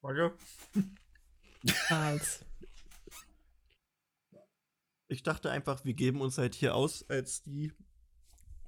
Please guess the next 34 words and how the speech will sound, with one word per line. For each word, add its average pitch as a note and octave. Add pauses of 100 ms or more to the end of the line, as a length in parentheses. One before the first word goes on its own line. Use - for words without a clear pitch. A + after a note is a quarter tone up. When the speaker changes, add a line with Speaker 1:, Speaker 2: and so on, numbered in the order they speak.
(520)
Speaker 1:
die C3
halt C3
noch C3
mal B2+
ein A#2
bisschen B2+
mehr B2
Geld C#3+
hier F3
reinpumpen E3
möchten. F#3+ (480)
Und C3
dabei B2+
wollen C3
wir C#3+
uns G#3+
Speaker 2:
Mhm. C#3
Speaker 1:
aber B2+
natürlich C3
ein B2+
bisschen B2+
halt, B2+
äh, -
umsehen, A#2
so A2+
nach A#2+
dem A#2
Motto, A#2+ (100)
wir B2
kriegen C3
hier C3
grad -
eine B2
Führung. B2+